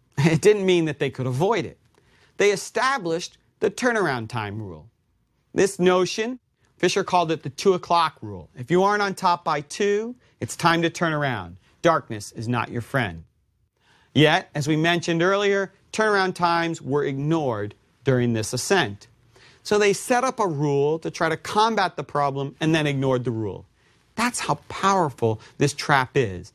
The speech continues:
how powerful this sort of disability of the human mind can be.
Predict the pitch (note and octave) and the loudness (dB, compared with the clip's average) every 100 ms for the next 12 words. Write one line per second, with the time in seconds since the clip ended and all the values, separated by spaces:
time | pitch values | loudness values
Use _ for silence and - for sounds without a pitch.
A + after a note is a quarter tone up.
0 | _ - E3 - - F#3+ G3+ G#3 E3 B2 | _ -6 -6 -6 -4 0 2 2 0 2
1 | B2 A#2 - - C#3+ - D#3 B2+ G#2 E3+ | 0 0 -8 -6 -4 0 0 0 0 -2
2 | - C#3 D#3 D#3 C#3 B2+ A#2 A2+ C3+ B2+ | 0 -2 0 2 2 0 -2 -2 -2 0
3 | B2+ C3+ B2 G#2 - - A#2 A2 G3 D3+ | 0 0 -2 -6 -10 -8 -4 0 2 0